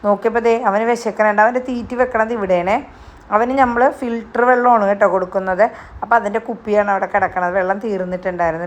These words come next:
പിന്നെ ഞാൻ അവൻ്റെ പാത്രം കൊണ്ടുവന്ന് വെച്ചിട്ട് അവന് അവൻ്റെ തീറ്റിയൊക്കെ ഇട്ട് കൊടുത്ത്. പിന്നെ അവൻ അതൊക്കെ അവിടെ നിന്ന് കഴിച്ച് വെള്ളമൊക്കെ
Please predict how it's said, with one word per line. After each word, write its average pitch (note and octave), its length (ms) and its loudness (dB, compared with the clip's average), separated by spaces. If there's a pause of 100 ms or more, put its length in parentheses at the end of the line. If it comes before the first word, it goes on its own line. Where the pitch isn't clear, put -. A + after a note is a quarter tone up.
പിന്നെ A3 220 -8
ഞാൻ A#3+ 180 4
അവൻ്റെ A#3+ 220 2 (160)
പാത്രം G3+ 400 2
കൊണ്ടുവന്ന് G#3 360 -4
വെച്ചിട്ട് G3 360 -8 (460)
അവന് G3+ 260 2
അവൻ്റെ G3+ 260 -2 (100)
തീറ്റിയൊക്കെ G3+ 520 -8
ഇട്ട് F#3+ 160 -10
കൊടുത്ത്. E3+ 280 -6 (100)
പിന്നെ G#3 220 -4
അവൻ G#3 220 -2
അതൊക്കെ G3 340 0
അവിടെ G3 280 2
നിന്ന് G3+ 220 -8 (100)
കഴിച്ച് F#3 440 -2
വെള്ളമൊക്കെ F#3 380 0